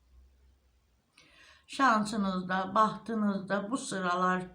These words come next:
çok çok güzel iki tane fırsat, iki tane güzel hayırlı haberler görünüyor. Bu iki vade içerisinde, bu iki haftada olabilir, iki ay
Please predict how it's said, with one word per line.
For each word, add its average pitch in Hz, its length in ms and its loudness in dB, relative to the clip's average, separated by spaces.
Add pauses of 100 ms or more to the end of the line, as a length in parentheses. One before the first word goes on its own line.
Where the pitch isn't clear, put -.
(140)
çok 214 580 -4
çok 208 420 -6
güzel 180 500 -2
iki 190 300 -12
tane 175 400 -4
fırsat, 180 680 -6
iki 165 300 -8
tane 175 320 -4
güzel 170 580 -2 (360)
hayırlı 185 480 2
haberler 180 720 0
görünüyor. 214 720 0 (540)
Bu 277 220 2
iki 277 320 -2
vade 175 420 2
içerisinde, 175 1040 -4
bu 226 180 -4
iki 233 280 -6
haftada 220 720 -2
olabilir, 180 560 -4 (120)
iki 208 300 -6
ay 208 400 -2